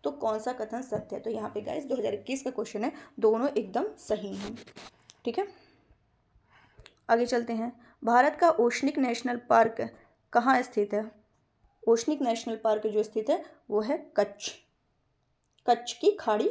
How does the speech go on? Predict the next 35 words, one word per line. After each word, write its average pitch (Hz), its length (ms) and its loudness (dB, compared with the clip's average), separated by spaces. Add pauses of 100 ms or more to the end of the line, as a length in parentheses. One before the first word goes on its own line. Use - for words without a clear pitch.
गुजरात 214 600 0
में 202 100 -4
अवस्थित 226 440 -6
है। 233 140 -10 (760)
आगे 226 180 -2
चलते 240 300 -2
हैं, 240 360 -6 (920)
कौन 294 220 6
सा 320 220 4
बाघ 240 300 6
अभयारण्य 226 680 2
मध्य 254 260 2
प्रदेश 220 360 0
में 247 100 -2
स्थित 233 280 -4
नहीं 107 260 -4
है? 107 160 -8 (360)
अमनगढ़, 269 540 4 (340)
बांधवगढ़। 220 640 4 (400)
अभी 240 160 0
अमनगढ़ 240 440 4
आपने 233 260 4
पढ़ा 240 300 4
है 262 60 2
ना, 381 120 0
यूपी 240 380 -2
में 240 140 0
स्थित 269 260 -4
है। 381 240 -2 (340)
कान्हा, 247 420 4
संजय 233 420 -2
डुबरी 262 540 0
और 254 160 4
महा-, 226 360 0
ये 220 400 2